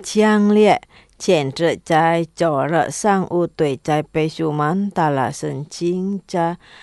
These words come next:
成员的攻击。Zulkifli Hasan 在周日也加大评估造成一，一名警察死亡的攻击，违反了人权和人的价值不兼容。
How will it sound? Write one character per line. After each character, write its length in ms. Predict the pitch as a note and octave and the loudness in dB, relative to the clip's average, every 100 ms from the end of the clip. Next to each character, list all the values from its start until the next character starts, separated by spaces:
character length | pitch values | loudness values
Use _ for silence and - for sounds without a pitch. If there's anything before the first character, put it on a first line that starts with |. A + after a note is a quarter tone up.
| - _ | -20 _
成 340 | - D#3+ E3+ G3+ | -4 -2 -2 -2
员 260 | G#3 E3+ | -2 -2
的 120 | D#3+ | -4
攻 360 | D#3+ D3+ C3+ B2+ | -8 -8 -8 -10
击。 240 | - D#3+ - _ _ _ | -8 -10 -10 _ _ _
Zulkifli 760 | E3 D#3+ D#3 - D#3+ - D#3 D#3+ | -4 -2 -2 -6 -6 -4 -4 -2
Hasan 440 | C#3 - D#3 D#3 | -4 -2 -4 -2
在 220 | - D3+ | -2 -2
周 280 | D#3+ D#3+ B2 C3 | 0 -2 0 0
日 160 | D#3 - | -2 -2
也 220 | C#3+ C#3 | -4 -4
加 280 | - - G3 | -4 -2 -2
大 240 | - E3 | 0 -2
评 380 | E3+ - B2+ B2 | -2 -6 -6 -8
估 240 | - D#3+ - _ _ _ | -4 -6 -6 _ _ _
造 280 | - E3+ D3 | 0 2 2
成 340 | - E3 E3 - | 0 0 0 -2
一， 440 | G#3+ G#3 F#3 F3+ - _ | -2 0 0 0 -4 _
一 180 | G#3 | 0
名 340 | G3+ G3 F#3+ F#3+ | 2 2 2 -2
警 400 | - D3 B2 C3+ | -2 -4 -4 -4
察 260 | - D3+ B2+ | 2 4 2
死 260 | - D3 D3 | -2 0 0
亡 340 | G3 F#3 E3 | 2 0 0
的 120 | E3+ D#3 | -4 -6
攻 340 | D3+ A#2+ A2 | -6 -8 -10
击， 240 | - E3 - _ _ _ _ | -6 -6 -6 _ _ _ _
违 240 | D#3+ F#3 B3 | 2 4 4
反 380 | - G3+ D#3+ | 2 2 4
了 180 | D#3+ D#3 - | 2 2 0
人 340 | D3+ D#3+ A#3 - | -2 -2 -4 -8
权 400 | - F#3+ C#3+ C#3 | -6 -2 -2 -2
和 240 | D#3+ C#3 _ - | -6 -6 _ -10
人 340 | D#3 D3 C#3 | -8 -6 -8
的 220 | - D3 - | -6 -6 -6
价 320 | - A3 G3 | -4 -2 -2
值 340 | - E3+ D#3+ _ - _ _ | -4 -6 -6 _ -20 _ _
不 200 | F#3+ G3+ | -2 -2
兼 440 | G3+ - C#3 B2+ | -2 -4 -4 -4
容。 280 | C#3+ D3+ A2+ | -4 -6 -6